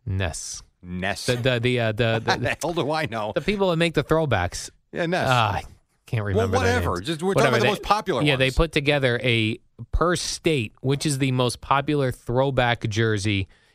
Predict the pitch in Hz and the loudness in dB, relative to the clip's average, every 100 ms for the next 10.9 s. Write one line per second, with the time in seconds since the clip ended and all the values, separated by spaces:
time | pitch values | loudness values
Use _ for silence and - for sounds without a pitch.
0 | _ - 139 127 113 - - 120 98 110 | _ -2 0 2 0 0 -2 -2 0 -2
1 | 107 143 127 131 135 - - 131 85 - | 0 2 4 4 2 0 -2 -2 -2 -4
2 | 101 - 120 117 120 123 120 - 120 120 | -4 -2 0 0 2 0 0 -2 -2 0
3 | 127 127 110 120 110 - 120 117 113 104 | 2 0 0 0 0 0 2 2 0 0
4 | 98 104 107 85 95 - _ _ - 127 | 0 0 0 -2 -4 -10 _ _ -4 0
5 | 120 123 147 143 135 123 120 110 101 95 | 0 0 0 0 0 0 0 2 2 2
6 | 95 95 92 113 117 101 107 131 135 123 | 0 -2 -4 -2 0 0 2 2 2 0
7 | 110 107 107 101 110 87 82 - 101 104 | 0 0 0 0 0 0 -4 -2 -2 0
8 | 104 107 101 92 101 - 101 98 92 - | -2 -2 -2 0 -2 -2 -2 0 -2 -4
9 | _ - 113 107 113 95 90 107 107 - | _ -6 -4 -2 -2 -4 0 0 0 0
10 | 92 - 101 87 90 85 90 80 82 | -2 -2 -4 -2 -2 0 -2 -2 -2